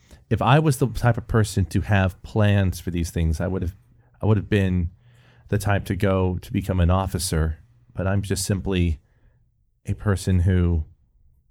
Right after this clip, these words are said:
takes orders and does what they can with those orders to do well, even though I've messed up many times. All I can say is that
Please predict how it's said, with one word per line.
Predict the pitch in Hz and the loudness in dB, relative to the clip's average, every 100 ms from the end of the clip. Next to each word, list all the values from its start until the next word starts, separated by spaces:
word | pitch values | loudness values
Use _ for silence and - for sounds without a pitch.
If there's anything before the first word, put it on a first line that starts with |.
| _ _ _ | _ _ _
takes | - 101 - | -4 -4 -4
orders | - 101 101 98 92 90 | -4 0 0 0 -2 -2
and | 87 - | -2 0
does | 95 95 95 | 0 0 -4
what | 90 | -6
they | - - | -4 -4
can | - 101 98 90 | 0 0 0 0
with | 98 | 0
those | 95 90 | 0 -2
orders | 98 92 87 87 | -2 -2 -4 -6
to | - | -8
do | 85 98 92 87 87 - - - _ _ | -4 0 0 -2 -4 -10 -20 -20 _ _
well, | - 101 92 90 92 | -2 0 2 0 -2
even | - 92 | -2 -2
though | 90 87 85 - _ _ _ _ - | 0 0 0 -4 _ _ _ _ -2
I've | 104 87 | 0 0
messed | 95 90 - | 0 -2 -2
up | 85 | -4
many | 82 87 85 | -2 -2 -2
times. | - 90 87 80 78 - _ _ _ _ _ _ - | -2 0 0 0 -4 -12 _ _ _ _ _ _ 0
All | 113 113 | 2 2
I | |
can | 107 95 | 0 -4
say | - 104 104 | 0 2 2
is | 87 | 0
that | - 95 | 0 0